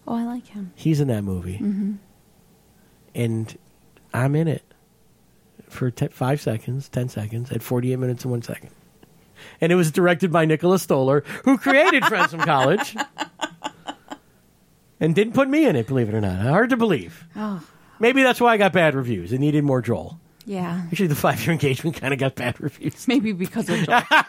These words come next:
Speaker 2: It might be. You know, the stale donuts guy at forty-eight minutes and one second
Speaker 1: He
Speaker 2: was
Speaker 1: made,
Speaker 2: not believable.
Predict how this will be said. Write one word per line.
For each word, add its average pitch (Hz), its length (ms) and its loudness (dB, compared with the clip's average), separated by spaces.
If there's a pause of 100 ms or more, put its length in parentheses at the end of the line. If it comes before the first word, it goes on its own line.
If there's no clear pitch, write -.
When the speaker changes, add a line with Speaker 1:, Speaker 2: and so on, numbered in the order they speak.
(420)
Speaker 2:
It 220 60 -8
might 226 320 0
be. 196 300 0 (580)
You 254 100 4
know, 262 140 8
the 247 120 0
stale 285 260 4
donuts 214 460 2
guy 131 260 4
at 135 100 2
forty-eight 160 400 4
minutes 147 220 2
and 135 80 -2
one 131 140 0
second 117 300 0
Speaker 1:
He 113 40 0
Speaker 2:
was 110 100 2
Speaker 1:
made, 139 100 2
Speaker 2:
not 131 200 2
believable. 214 640 -2